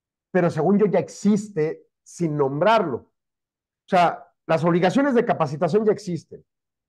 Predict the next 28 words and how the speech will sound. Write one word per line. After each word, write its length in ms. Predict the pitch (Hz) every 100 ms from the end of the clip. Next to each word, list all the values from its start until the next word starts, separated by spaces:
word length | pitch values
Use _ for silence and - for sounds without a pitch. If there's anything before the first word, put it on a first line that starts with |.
| _ _ _ _ _
Mala 420 | 165 190 233 254 233
empresa 680 | 180 208 214 208 233 392 -
que 100 | 170
no 80 |
está 220 | 202 226 226
capacitando 560 | 196 160 147 196 202
a 20 |
sus 120 | 180 156
empleados 380 | 123 170 170
en 120 | 151 170
tecnologías. 840 | 151 165 160 170 196 127 - _ _ _ _ _ _ _ _ _ _ _ _
Y, 120 | 190
pues, 420 | 110 - _ 147
obviamente, 520 | 165 180 175 175 139 -
una 180 | 160 156
de 80 | 151
ellas, 200 | 156 139
la 80 |
más 240 | 131 143 147
innovadora, 540 | 139 123 123 143 139
posiblemente 500 | 123 113 135 135 131
se 100 | 123
pueda 180 | 120 135
contemplar, 540 | 135 123 160 156 151 143
la, 180 | 123 -
la 100 | 120
inteligencia 500 | 104 107 98 120 120
artificial. 500 | - 101 _ _